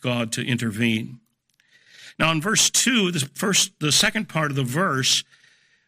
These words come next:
we're introduced to a new theme in the Psalter, and that is when he says, "My King."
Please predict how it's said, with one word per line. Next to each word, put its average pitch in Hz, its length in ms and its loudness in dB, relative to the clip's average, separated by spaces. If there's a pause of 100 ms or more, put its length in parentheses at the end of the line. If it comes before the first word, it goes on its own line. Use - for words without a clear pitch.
(120)
we're 156 120 0
introduced 175 480 2
to 175 100 -2
a 139 60 0
new 175 260 4
theme 135 480 0 (260)
in 135 100 2
the 127 60 2
Psalter, 143 640 -2 (680)
and 160 120 4
that 165 160 4
is 170 240 0
when 170 120 2
he 170 60 4
says, 180 380 2
"My 180 320 4
King." 147 580 0